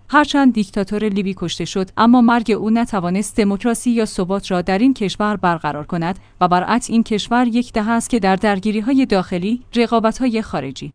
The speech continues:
و همچنین تنش‌های میان شبه نظامیان مافیایی گرفتار آمده است.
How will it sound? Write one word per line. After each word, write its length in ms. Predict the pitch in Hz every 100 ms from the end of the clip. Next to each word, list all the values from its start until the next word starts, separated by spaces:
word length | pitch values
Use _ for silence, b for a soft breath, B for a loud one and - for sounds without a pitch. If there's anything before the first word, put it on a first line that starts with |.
| -
و 120 | 214
همچنین 460 | 226 294 285 262 262
تنش‌های 540 | 254 226 - 247 233
میان 340 | 214 240 240
شبه 300 | 247 233 240
نظامیان 560 | 214 196 214 208 247 247
مافیایی 480 | 220 185 - 202 196
گرفتار 500 | 170 156 - 202 202
آمده 400 | 180 175 170 147
است. 280 | 156 -